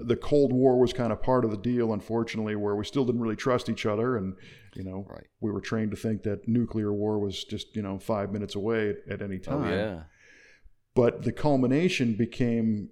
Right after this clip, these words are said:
Speaker 1: the goal that Kennedy set out to, to go to the moon by the end of the decade of the sixties.
Speaker 2: Mm-hmm.
Speaker 1: So, uh, the Russians beat us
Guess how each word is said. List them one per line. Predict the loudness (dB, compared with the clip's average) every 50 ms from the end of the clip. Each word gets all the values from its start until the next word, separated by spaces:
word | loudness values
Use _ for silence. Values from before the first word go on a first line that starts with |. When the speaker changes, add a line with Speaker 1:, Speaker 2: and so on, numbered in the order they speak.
| _ _ -14
Speaker 1:
the | -6 -4 -4 -2
goal | 0 2 2 4 4 2 2
that | 0 -2 0
Kennedy | 2 2 2 2 0 -2
set | -2 -2 -2 -2 0 0
out | -2 -2 -4 -6 -4
to, | -6 -4 -2 -2 -4 -4 -6
to | -8 -6
go | -4 -2 -2 0 -2
to | -2
the | -2 -2
moon | 0 0 2 2 2 2 2 0 -2 -2
by | -2 -2 -2 0
the | 0 0 0
end | -2 -2
of | -4
the | -4
decade | -4 -2 -2 -2 -2 -4 -4 -4
of | -4
the | -6
sixties. | -4 -4 -4 -4 -2 -2 -4 -2 -2 -2 -2 -4 -6 -12 -16 _ _ _ _ _ _ -12
Speaker 2:
Mm-hmm. | -10 -8 -8 -8 -10 -12 _ _ _ _ _ _ -20 -18 -10
Speaker 1:
So, | -6 -4 -2 -2 -2 -4 -4 -8 -10 -8
uh, | -6 -6 -4 -6 -4
the | -4 -2 2
Russians | 6 6 6 6 4 0 -2 2
beat | 2 4 4 4
us | 4 4 2